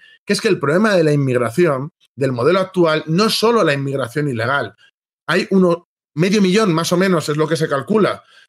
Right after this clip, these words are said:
en, en todos los estudios, de inmigrantes ilegales ahora mismo en España. Sin embargo, la población inmigrante, es, bueno, la oficial, la que dan oficialmente, está yendo para los ocho millones. Ocho millones en un país de cuarenta y, de en torno a cuarenta y siete.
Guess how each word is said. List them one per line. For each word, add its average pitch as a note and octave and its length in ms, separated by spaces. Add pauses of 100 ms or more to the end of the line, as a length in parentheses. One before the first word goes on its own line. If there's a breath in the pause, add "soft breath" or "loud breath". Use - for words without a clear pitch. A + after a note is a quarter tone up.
en, C#3 180
en C#3 120
todos F3+ 180
los D#3 120
estudios, D#3 640 (440)
de D3+ 160
inmigrantes D#3+ 800
ilegales D#3 520
ahora C#3+ 160
mismo C#3 280
en B2+ 80
España. A#2+ 440 (1040)
Sin D3+ 160
embargo, F#3 460
la C#3+ 160
población D3+ 380
inmigrante, F#3 800 (520)
es, - 240
bueno, D#3 220
la C#3+ 160
oficial, G3 640
la D3 100
que A#2+ 80
dan E3+ 140
oficialmente, F3+ 920 (220 loud breath)
está F#3+ 240
yendo G#3+ 240
para E3+ 180
los D#3 200
ocho G3+ 180
millones. D#3+ 640 (720)
Ocho F#3+ 180
millones G#3+ 380
en F#3 80
un F#3 100
país F#3 220
de G3 100
cuarenta D3+ 360
y, C#3 60
de C#3 220
en C#3 100
torno F3+ 240
a E3+ 40
cuarenta C#3 320
y A#2 80
siete. F3 440